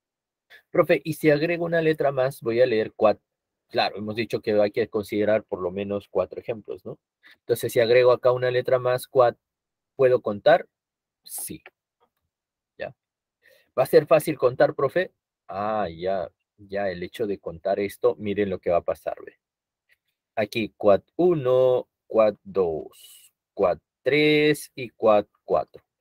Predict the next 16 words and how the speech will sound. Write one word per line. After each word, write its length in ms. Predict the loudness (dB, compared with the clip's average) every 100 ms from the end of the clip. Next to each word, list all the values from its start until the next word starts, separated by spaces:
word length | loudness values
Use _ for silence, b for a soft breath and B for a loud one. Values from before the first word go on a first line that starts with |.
| b b b
Son 260 | 0 2
cuatro 320 | 4 4 4 2
formas 340 | 2 2 -2
de 120 | -2
leer 280 | 0 0 0
por 160 | -2 -4
ese 240 | -4 -2
lado. 360 | 2 0 0 -10 _ _ _ _ _ _ -8
Ahora 280 | -4 -4 -4
por 200 | -8 -10
este 180 | -8 -12
otro 220 | -8 -4
lado. 360 | -2 -4 -8 _ _ _ _ _ _
Cuat 240 | 0 0 0 _
uno, 800 | 0 0 0 0 2 2 2 0 _ _
cuat 380 | 0 2 2